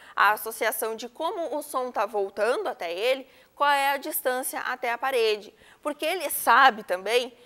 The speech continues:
que esse som ele vai voltar com menor intensidade se essa parede estiver mais longe. Se o som voltar com muita intensidade, é porque ela tá pertinho, né? Então, ele tem que cuidar isso. Outra coisa interessante relacionada ao morcego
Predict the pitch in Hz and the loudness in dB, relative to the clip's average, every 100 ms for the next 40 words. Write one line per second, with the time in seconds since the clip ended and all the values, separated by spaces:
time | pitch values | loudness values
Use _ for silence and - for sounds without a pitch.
0 | _ - 240 226 214 - 233 254 233 214 | _ 0 0 0 -4 -2 -2 -2 -2 2
1 | 214 214 208 220 214 226 220 196 196 220 | 2 2 -2 -2 -4 -8 -10 -10 -4 0
2 | 311 302 262 220 - 208 226 233 226 233 | 0 0 -6 -8 -8 -2 0 0 -4 -10
3 | - 294 349 _ _ - 262 285 285 285 | -8 -8 -8 _ _ -8 -4 -4 -6 -8
4 | 233 220 - 226 220 226 254 285 262 240 | -8 -8 -14 -14 -12 -12 -10 -10 -10 -14
5 | - _ _ _ - _ - - 381 - | -20 _ _ _ -20 _ -8 -4 -4 -2
6 | 277 254 233 233 220 - 240 226 254 285 | -2 2 0 4 2 0 -8 -6 -8 -6
7 | 226 220 220 196 - 208 202 226 254 403 | -6 -6 -6 -8 -2 2 2 0 -8 -8
8 | - 180 202 185 - 392 - 370 247 - | -4 -4 -2 -6 -6 -6 -8 -10 -10 -14
9 | _ _ _ _ _ _ - - 180 175 | _ _ _ _ _ _ -18 -14 -12 -10
10 | 180 185 185 190 233 240 233 262 254 - | -10 -8 -10 -10 -10 2 4 4 0 -10
11 | - - - - - - _ - 277 339 | -16 -18 -20 -20 -20 -20 _ 2 2 4
12 | 381 349 285 294 262 262 247 - 269 247 | 0 0 0 0 0 2 2 2 -2 -2
13 | - 285 233 254 220 214 220 214 208 214 | 0 2 2 2 -2 0 0 0 -4 -4
14 | - 196 233 320 226 | -4 4 4 2 -4